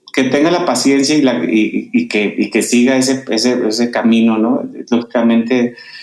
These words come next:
ahora se han, hay un fenómeno, fenómeno, creo, muy, muy grande que, que, pues, muchos estudian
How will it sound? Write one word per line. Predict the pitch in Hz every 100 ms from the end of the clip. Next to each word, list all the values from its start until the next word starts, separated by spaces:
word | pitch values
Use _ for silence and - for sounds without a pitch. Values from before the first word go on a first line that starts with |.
| - -
ahora | - 113 127
se | 131 139
han, | 131
hay | 120 131
un | 127 131
fenómeno, | 139 135 135 135 131 127
fenómeno, | - 117 113 120 120 117 -
creo, | 117 113 113 -
muy, | - 107 107 104 113 - _ _ _ _
muy | 117 113 113 110 113
grande | - 120 110 107 107 104 -
que, | 101 - - _ _ - - _ _ _
que, | -
pues, | 143
muchos | 151 160 160 165 165
estudian | - 139 135 139 135 127 127